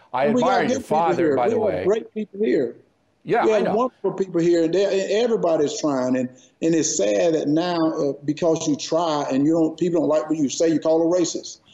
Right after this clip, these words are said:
Speaker 2: So
Speaker 1: I
Speaker 2: everybody
Speaker 1: know,
Speaker 2: get all
Speaker 1: I know.
Speaker 2: nervous about that
Speaker 1: But don't
Speaker 2: word.
Speaker 1: worry about
Speaker 2: It is
Speaker 1: that, Herschel.
Speaker 2: absolutely, it is
Speaker 1: The important,
Speaker 2: absolutely
Speaker 1: the important
Speaker 2: it's terrible.
Speaker 1: people respect you. Always remember, the important people respect you. The gutter
Speaker 2: And, you know, I
Speaker 1: snipes.
Speaker 2: don't care. You know, this, this was so funny, Bill. I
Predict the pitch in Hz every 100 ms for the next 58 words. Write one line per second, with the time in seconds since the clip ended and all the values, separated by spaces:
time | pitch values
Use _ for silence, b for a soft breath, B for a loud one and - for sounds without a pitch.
0 | b 160 160 202 - 170 170 170 156 127
1 | 160 190 160 143 147 139 147 147 208 165
2 | - 175 165 143 139 143 113 110 208 -
3 | 175 196 156 b b _ _ - 196 180
4 | 160 151 185 202 214 180 175 170 - -
5 | _ _ _ _ _ _ - 147 147 -
6 | 165 190 185 151 - - 139 127 120 104
7 | - 113 98 - 85 - _ - 147 165
8 | 120 139 117 98 82 - b b - 131
9 | 127 - 165 175 120 107 120 92 98 90
10 | - - 87 - - _ b b - 117
11 | 147 160 220 247 262 240 151 143 262 -
12 | 233 185 196 220 220 208 226 226 220 202
13 | 196 175 180 180 175 156 156 151 151 160
14 | 214